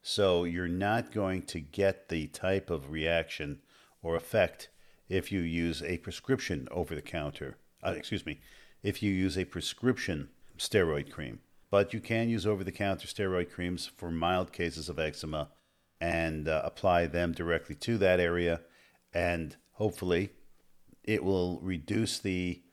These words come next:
amount of inflammation and reduce the overactivity or overreactivity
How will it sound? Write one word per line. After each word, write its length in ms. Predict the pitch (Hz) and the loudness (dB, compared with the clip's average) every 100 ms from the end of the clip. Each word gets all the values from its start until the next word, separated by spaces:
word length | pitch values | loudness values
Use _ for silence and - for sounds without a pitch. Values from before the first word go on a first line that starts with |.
| _ _ | _ _
amount 440 | 90 90 92 98 92 | -4 0 2 0 -2
of 100 | 92 | -2
inflammation 840 | 87 90 87 107 113 120 110 110 _ _ _ _ - | -2 -2 -2 -2 -2 -4 -4 -6 _ _ _ _ -6
and 220 | 92 90 | -2 0
reduce 460 | 85 - 101 98 - | -2 -2 -2 -2 -2
the 160 | 87 | 0
overactivity 1040 | 87 87 85 85 82 - 85 82 85 85 - - | 2 0 0 0 0 -2 -4 0 -2 -2 -6 -10
or 140 | 76 | -4
overreactivity 1200 | 90 87 82 80 110 92 85 - 85 78 80 80 | 0 0 0 -2 2 4 4 0 -4 -2 -2 -4